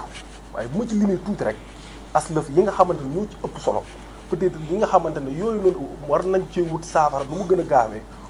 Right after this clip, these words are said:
wala bokk war nañ cee wut ay matukaay, peut-être yooyu noonu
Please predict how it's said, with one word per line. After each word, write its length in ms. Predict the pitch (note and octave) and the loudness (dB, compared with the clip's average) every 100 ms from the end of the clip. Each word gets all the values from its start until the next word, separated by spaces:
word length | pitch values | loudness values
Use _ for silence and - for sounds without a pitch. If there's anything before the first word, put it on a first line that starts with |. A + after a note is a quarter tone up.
| - | -4
wala 220 | C#3+ F#3 | 4 6
bokk 160 | F3+ E3 D3+ | 6 4 2
war 140 | G3 | 2
nañ 200 | G#3 F#3+ D#3+ - | 2 -2 -2 -4
cee 80 | D#3+ | -4
wut 240 | D#3 F3 - - - | -2 -6 -8 -18 0
ay 160 | D#3+ E3 D3+ | 2 2 0
matukaay, 400 | D#3+ C#3+ G#2+ G#2+ - - - - | -2 0 -2 -2 -10 -16 -16 -10
peut-être 280 | C#3 E3+ E3 | -2 -2 0
yooyu 300 | D3+ E3 D#3+ | 2 4 4
noonu 180 | C#3 C3+ | 2 -2